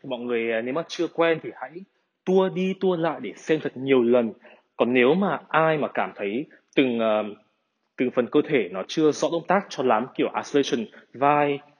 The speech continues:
ngực, hông nó chưa rõ động tác ấy, thì mình có thể tham khảo học online của Lê Siếc nhé. Thì trong đấy, à, các giáo viên sẽ dạy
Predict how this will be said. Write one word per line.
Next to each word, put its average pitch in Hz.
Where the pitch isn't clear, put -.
ngực, 143
hông 151
nó 110
chưa 156
rõ 147
động 190
tác 196
ấy, 240
thì 156
mình 139
có 143
thể 180
tham 160
khảo 151
học 147
online 151
của -
Lê 104
Siếc 208
nhé. 233
Thì 143
trong 151
đấy, 120
à, 156
các 185
giáo 117
viên 147
sẽ 156
dạy 139